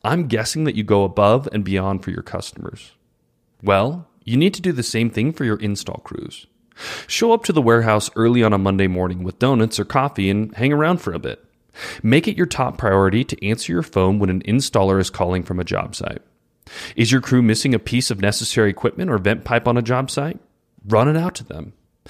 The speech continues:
Is an upset customer giving your installers a hard time? Remove that burden from your crew by taking ownership and calling your customer to work out a solution. Of course, these are just examples of small acts,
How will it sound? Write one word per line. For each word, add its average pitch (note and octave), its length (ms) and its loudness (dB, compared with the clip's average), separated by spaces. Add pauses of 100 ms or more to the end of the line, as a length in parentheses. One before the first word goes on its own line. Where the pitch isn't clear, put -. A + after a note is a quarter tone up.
(240)
Is A#2+ 180 2
an B2+ 80 4
upset D#3 320 0
customer A2+ 480 -2
giving A#2 300 2
your A#2 100 2
installers C3 540 -2
a G2+ 80 0
hard F#2+ 240 0
time? G2 400 -6 (500)
Remove B2+ 480 4
that D#3 220 -2
burden A2 260 0
from G#2 220 -2
your F#2 100 -2
crew G2 460 -6 (160)
by A#2 100 2
taking E3 460 -2
ownership A#2+ 520 0
and G#2 140 -4
calling B2+ 340 2
your D#3 120 0
customer F#2+ 540 -2
to - 140 -8
work F#2 280 -2
out F2+ 120 2
a F2+ 60 0
solution. F2+ 580 -6 (720)
Of A2+ 140 -2
course, - 400 0 (120)
these E3+ 220 0
are G3 60 -4
just E3+ 180 -2
examples G2+ 480 -2
of F#2+ 100 -8
small F2 360 -2
acts, - 480 -4